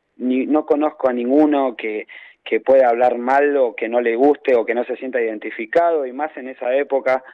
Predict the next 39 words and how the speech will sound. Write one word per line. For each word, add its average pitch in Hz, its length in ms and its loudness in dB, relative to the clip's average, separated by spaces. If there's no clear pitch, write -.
que, 110 680 -2
que 107 120 -6
la 104 120 0
verdad 110 340 2
que, 117 200 -4
que - 160 -12
no 110 140 -10
fue - 200 0
tan 120 200 -6
bien. 143 320 -4
Creo 120 300 -6
que, 107 280 -10
que 117 200 -2
cualquiera, 120 1600 -4
al 107 180 -10
nombrar 127 360 -2
a 123 60 -4
un 123 140 -10
compañero 147 760 -4
o 127 340 -4
al 110 160 -8
ver 123 180 -6
en 120 120 -12
las 110 140 -10
redes 147 720 0
o 117 120 -4
al 107 440 -8
que 110 220 -2
llegue 127 160 -2
una 117 220 -4
fecha 127 760 -2
que, 107 260 -2
que 110 180 -6
para 107 260 0
los 110 140 -6
hinchas 127 340 -4
es - 80 -12
patria, 139 640 -4
es, 107 100 -16